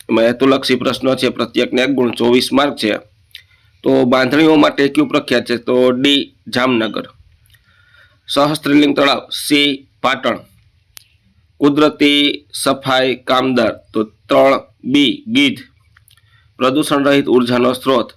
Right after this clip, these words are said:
એ, કુદરતી વાયુ. અને ભારતમાં સૌથી વધુ લોખંડનું ઉત્પાદન કરતું રાજ્ય, પાંચમું, એફ, કર્ણાટક. ત્યાર પછી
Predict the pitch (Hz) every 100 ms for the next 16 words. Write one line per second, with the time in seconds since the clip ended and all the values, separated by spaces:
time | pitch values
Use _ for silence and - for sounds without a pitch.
0 | _ _ - 139 113 - - 123 131 127
1 | 127 117 - _ 117 120 123 104 - _
2 | _ _ _ _ _ _ _ 113 120 101
3 | 110 143 147 147 139 139 143 139 131 139
4 | 127 127 131 143 143 139 131 127 - 127
5 | 131 127 123 127 123 123 110 110 101 -
6 | _ _ _ _ - 120 120 - 117 123
7 | - 135 135 - - 135 123 117 101 95
8 | - _ _ _ _ _ _ - _ _
9 | _ _ _ _ _ _ _ - - -
10 | - - - 139 139 147 - 151 147 147